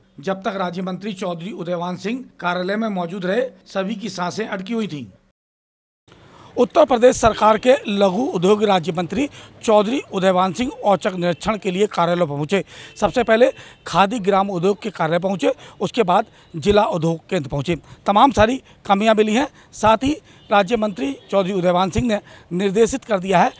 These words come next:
कि उचित कार्रवाई की जाएगी, जिससे आम जनता को राहत मिल सके। देखना होगा कि कितनी कठोर कार्रवाई हो पाती है और किस तरीके से व्यवस्थाएं ठीक तरीके से चल पाती हैं या फिर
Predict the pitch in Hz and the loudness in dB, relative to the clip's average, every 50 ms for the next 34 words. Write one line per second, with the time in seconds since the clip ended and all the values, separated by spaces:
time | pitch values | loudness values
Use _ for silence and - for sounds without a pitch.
0 | - - - 214 233 170 - - 226 - - 175 165 156 160 156 160 170 208 277 | -14 -14 -10 -6 -6 -4 -4 -6 -8 -2 0 0 2 2 2 0 0 0 -2 -6
1 | - _ _ - - - 254 202 151 160 139 139 135 151 170 151 - - - - | -16 _ _ -18 -10 -6 -6 -2 0 0 -2 -2 -2 -6 -8 -8 -10 -14 -20 -8
2 | - 202 233 - - 254 - - - 196 208 202 160 196 190 165 - 233 202 - | -4 -2 0 2 4 2 2 2 2 2 2 2 2 0 0 0 0 0 0 2
3 | 196 196 214 - - - - - - - - - 185 185 202 175 180 185 - - | 0 0 0 -2 -4 -10 -20 -20 -20 -16 -8 -4 0 2 2 4 4 2 0 -2
4 | 156 147 131 - 147 - 175 165 - - - - - 170 196 185 185 175 170 160 | -6 -8 -6 -6 -6 -4 -2 -4 -4 -6 -10 -8 -4 -4 -4 -2 0 0 0 2
5 | 160 247 294 - - - - - - - 226 - - 240 - - 233 262 311 359 | 2 2 2 2 -2 -10 -20 -20 -14 -12 -12 -8 -6 -6 -6 -2 0 0 0 0
6 | - - - - - - _ - 226 214 - 214 240 220 - 190 185 185 180 190 | -2 -8 -20 -20 -20 -20 _ 0 2 2 4 2 0 2 2 2 2 4 4 4
7 | 190 180 175 165 185 190 - 214 233 277 311 294 - - - - - - 196 - | 4 4 4 4 2 2 2 2 2 2 2 2 0 -8 -18 -4 0 0 0 2
8 | - 247 - - - 196 180 196 - 247 170 233 220 170 180 170 175 151 - - | 2 0 2 2 2 2 2 2 0 0 2 2 2 2 2 2 2 0 0 0
9 | 196 226 285 294 - - - - - _ _ - - 247 208 - - 185 180 170 | 2 2 2 2 -2 -8 -20 -20 -20 _ _ 4 4 4 4 2 -2 -2 -2 -2
10 | 165 175 - 226 226 220 - - - _ _ - 220 208 180 - 170 156 147 - | -4 0 2 4 4 4 2 -2 -14 _ _ 0 2 2 2 2 0 0 0 0
11 | 170 175 240 269 - - - - _ _ - 185 240 214 - - 247 | 0 0 0 0 -2 -6 -14 -20 _ _ 2 2 6 8 8 6 6